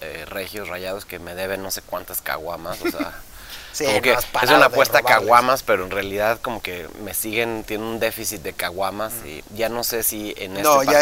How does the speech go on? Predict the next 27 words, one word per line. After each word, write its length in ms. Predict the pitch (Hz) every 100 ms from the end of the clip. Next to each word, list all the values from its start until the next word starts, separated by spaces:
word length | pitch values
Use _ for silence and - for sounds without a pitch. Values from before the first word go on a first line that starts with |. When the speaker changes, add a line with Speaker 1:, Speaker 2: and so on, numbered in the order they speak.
| 113
Speaker 1:
partido 60 | 107
Speaker 2:
un 60 | 113
Speaker 1:
aplica 180 | -
Speaker 2:
asado, 200 | 113 120
güey. 200 | 92 78 - - - -
Speaker 1:
y, 280 | 98 98 -
y, 440 | 90 92 90 90 90
y 40 |
no 120 | 95 104
lo 100 | 107
haría. 280 | 107 131 - - - -
Pero 180 | 131 139
el 140 | 135
domingo, 840 | 135 139 165 185 175 151 160 254 403
el 140 | 120 110
domingo 440 | 120 147 180 185
hay 280 | 180 170 170
una, 1120 | - 147 156 160 165 160 156 147 135 117 107 104 - - -
una, 480 | 123 147 156 151 -
un, 240 | 131 143 -
un 180 | 139 151
buen 320 | 139 160 156
menú. 420 | 151 131 127 151 175 - - - - - -
Speaker 2:
El 120 | 147
domingo 320 | 190 233 262
está 220 | - 247
buenísimo, 640 | 240 190 165 196 143 123